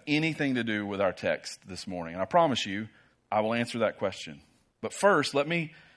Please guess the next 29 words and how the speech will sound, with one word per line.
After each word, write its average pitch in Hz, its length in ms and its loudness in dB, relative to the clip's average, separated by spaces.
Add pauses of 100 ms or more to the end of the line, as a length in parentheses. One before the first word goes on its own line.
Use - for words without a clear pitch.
(100)
set - 300 6
the 147 60 -2
stage 135 500 4
for - 140 2
our 113 160 6
psalm 143 340 4
this 110 180 -4
morning, 101 300 -4
because 110 220 -6
I 113 60 2
think 139 260 0
that 139 160 10
is 120 160 0 (280)
necessary 127 720 4
before 113 260 2
I 107 60 4
give 127 300 0
you 117 100 2
the 107 160 0
answer 110 480 -2
to - 140 -10
that 101 220 0
question. 101 520 0 (1400)
In 165 220 6
my 156 280 8
first - 380 0
sermon 135 360 2
in 131 100 2
this 131 160 2